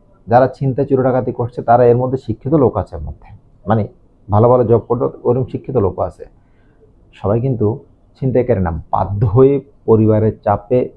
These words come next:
বাধ্য হচ্ছে কিছু সে অনৈতিক কাজ করতে। অনেক এরকম আছে। অনেকগুলো গার্মেন্টস ফ্যাক্টরি বন্ধ হয়ে গেছে, এই কর্মীগুলো কোথায় যাবে?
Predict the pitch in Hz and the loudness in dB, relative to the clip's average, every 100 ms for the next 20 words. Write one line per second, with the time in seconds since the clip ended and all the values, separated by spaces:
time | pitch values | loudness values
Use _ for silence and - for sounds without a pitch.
0 | - 90 104 131 127 - - - 107 98 | -4 -4 -2 -4 -4 -10 -14 -4 -2 -2
1 | 101 98 107 101 104 92 - - - _ | -4 -2 -2 -2 -8 -10 -14 -18 -20 _
2 | - 156 185 190 147 113 - - _ _ | -12 -8 -4 -4 -4 -6 -8 -18 _ _
3 | _ _ _ - 143 165 170 113 110 120 | _ _ _ -4 0 2 2 4 2 2
4 | 135 - 110 113 101 92 87 82 90 - | -4 -8 -8 -4 -2 -2 -4 -6 -10 -18
5 | - 143 135 127 135 147 143 123 127 117 | -10 -6 -2 -2 0 -2 -2 -4 -4 -4
6 | 113 | -6